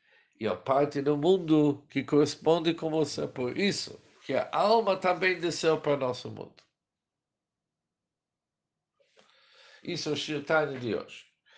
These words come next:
V'kol nitzutz lo yerad olam hazeh.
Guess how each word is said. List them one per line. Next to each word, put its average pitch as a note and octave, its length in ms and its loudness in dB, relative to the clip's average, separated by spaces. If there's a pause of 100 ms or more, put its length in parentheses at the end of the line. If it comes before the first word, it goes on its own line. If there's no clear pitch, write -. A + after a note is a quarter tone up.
(240)
V'kol D#3+ 600 2
nitzutz A2 560 -6
lo A2 140 4
yerad A2 480 2
olam A2+ 320 0
hazeh. A2 640 0